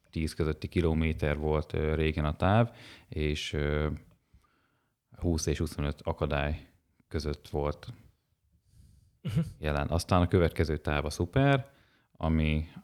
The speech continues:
Speaker 1: ö, olyan tíz és tizenöt kilométer közötti táv. Egyébként már most ezt leszabályozták, hogy ez ilyen tíz és tizenegy kilométer, tehát annál több már nem nagyon lehet.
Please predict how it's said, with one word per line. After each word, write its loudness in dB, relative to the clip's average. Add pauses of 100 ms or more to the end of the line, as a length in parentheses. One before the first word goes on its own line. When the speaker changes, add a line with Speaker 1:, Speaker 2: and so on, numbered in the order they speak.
Speaker 1:
ö, -8 (1300)
olyan -2 (260)
tíz 0
és -2
tizenöt 2
kilométer 4
közötti 2
táv. 4
Egyébként 2
már 2
most -4
ezt -4
leszabályozták, -2
hogy -2
ez 0
ilyen -2
tíz -2
és -2
tizenegy 0
kilométer, 2
tehát -4
annál 0
több -4
már -2
nem -2
nagyon 2
lehet. 2